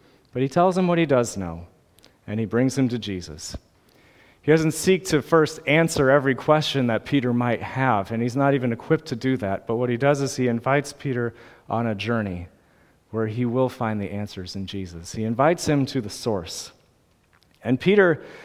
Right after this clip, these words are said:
eventually finds this to be incredibly profound.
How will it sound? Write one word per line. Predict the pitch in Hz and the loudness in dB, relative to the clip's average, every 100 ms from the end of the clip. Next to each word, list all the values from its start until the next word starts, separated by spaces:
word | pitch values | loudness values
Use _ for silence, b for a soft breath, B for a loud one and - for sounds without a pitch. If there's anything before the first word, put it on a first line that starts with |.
| B B | B B
eventually | 127 131 180 - 147 143 135 | 4 6 4 4 4 4 2
finds | 123 - 135 135 131 | 0 2 4 4 0
this | 127 | -2
to | 127 | -4
be | 110 113 107 - - | -2 -2 -2 -8 -8
incredibly | 110 - 143 139 113 110 | -6 2 4 4 0 -4
profound. | 104 - 107 95 87 | -6 -6 -6 -6 -8